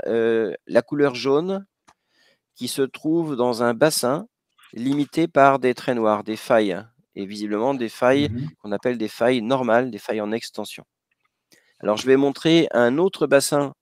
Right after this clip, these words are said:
Speaker 1: sédimentaire qui ressemble à celui-ci. Hop,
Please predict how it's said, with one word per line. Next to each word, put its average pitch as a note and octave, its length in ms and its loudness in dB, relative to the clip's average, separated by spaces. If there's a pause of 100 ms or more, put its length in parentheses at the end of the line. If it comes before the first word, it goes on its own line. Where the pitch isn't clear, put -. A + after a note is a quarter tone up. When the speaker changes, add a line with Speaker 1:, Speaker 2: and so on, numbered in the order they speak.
(100)
Speaker 1:
sédimentaire B2+ 680 -2
qui A#2 100 -6
ressemble A#2+ 380 -4
à - 20 -2
celui-ci. A2 640 -8 (2000)
Hop, - 260 -2